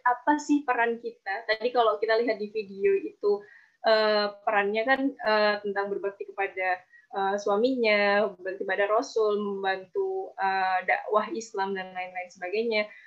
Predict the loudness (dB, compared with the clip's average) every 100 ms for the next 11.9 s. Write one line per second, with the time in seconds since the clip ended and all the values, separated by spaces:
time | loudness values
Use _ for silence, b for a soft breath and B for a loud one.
0 | B -6 -2 0 2 2 2 2 2 4
1 | 2 2 0 -2 -2 -2 -4 -4 -4 -2
2 | -4 -6 -8 -2 0 2 2 0 -4 -6
3 | _ -14 -12 -4 -2 -2 -4 b b _
4 | _ -10 -2 0 2 2 4 6 6 6
5 | 4 0 -2 -2 0 0 2 2 0 0
6 | -2 -2 -2 -6 -4 -4 -4 -4 -8 -12
7 | -12 -12 -12 -16 -16 -10 -2 -2 -2 -6
8 | -10 -6 -8 B B B -2 -2 0 -2
9 | -4 -6 -8 -6 -8 -8 -6 -4 -4 -8
10 | -8 -6 -6 -6 -6 -2 0 -2 -4 -6
11 | -4 -4 -4 -8 -10 -10 -10 -10 -6